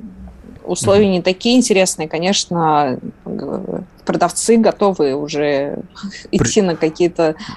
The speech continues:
Speaker 1: особые условия.
Speaker 2: Причем очень резко падение произошло. Я, я просто помню, что рынок недвижимости, он всегда был таким инерционным, да, то есть он даже если падал, но он падал так, по чуть-чуть, по чуть-чуть, э,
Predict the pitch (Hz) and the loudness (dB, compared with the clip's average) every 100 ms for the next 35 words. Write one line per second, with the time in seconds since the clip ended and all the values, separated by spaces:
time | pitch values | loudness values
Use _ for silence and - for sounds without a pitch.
0 | - 180 196 175 160 156 - 165 156 156 | -8 -2 2 2 2 -2 -2 0 0 -2
1 | 175 - - - 131 123 127 127 143 - | -6 -8 -4 0 2 2 2 2 2 0
2 | 85 90 95 85 78 87 90 - 139 160 | -4 -2 0 -2 -2 -2 -2 0 2 4
3 | 95 - 92 85 - - 85 131 139 101 | 2 0 -2 -2 -8 -8 0 2 2 -2
4 | - 92 98 117 92 - 87 90 139 127 | 0 2 4 2 0 -2 -2 0 0 2
5 | 95 - 98 - 95 110 104 95 92 90 | 0 0 -2 -2 0 0 2 0 0 -2
6 | 117 - 107 98 - 113 104 85 78 90 | -2 0 2 2 0 2 2 2 0 0
7 | 95 87 - 87 104 98 98 95 92 - | 0 -4 -4 0 2 0 -2 -2 -6 -8
8 | - 147 190 165 110 147 151 - 127 107 | -4 2 4 4 2 0 0 0 0 0
9 | 92 82 - 92 104 - 107 101 - 95 | -2 -6 -6 -6 -4 -4 -4 -4 -8 -8
10 | - 208 175 - 120 | -2 -2 -2 0 2